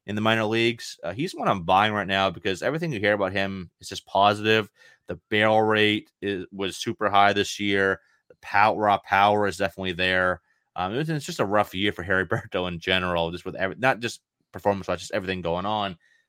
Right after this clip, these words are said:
So I, I'm buying him. So I think a lot of people are looking, s-, maybe not sell him, but are questioning whether what we saw, you know, back in the, in the Texas org, was that legit or not? And I think it was. I think he's had a rough year.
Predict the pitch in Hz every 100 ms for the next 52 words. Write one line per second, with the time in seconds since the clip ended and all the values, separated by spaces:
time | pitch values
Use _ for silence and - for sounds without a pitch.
0 | _ - 104 98 92 - 107 - 143 240
1 | 165 101 110 113 92 90 85 113 139 117
2 | 135 123 104 98 101 104 92 87 _ 73
3 | - _ _ - 156 147 - - 104 107
4 | 98 95 90 92 - _ _ - - -
5 | - 113 107 120 107 101 98 101 98 95
6 | 90 95 98 - 98 92 92 90 87 _
7 | _ _ 95 87 98 95 87 82 82 92
8 | 87 - 139 180 - 110 - 95 92 87
9 | _ _ - 95 92 - 92 87 120 107
10 | 90 - 107 147 - 185 107 73 98 92
11 | 80 90 107 120 104 95 87 98 98 95
12 | 95 95 90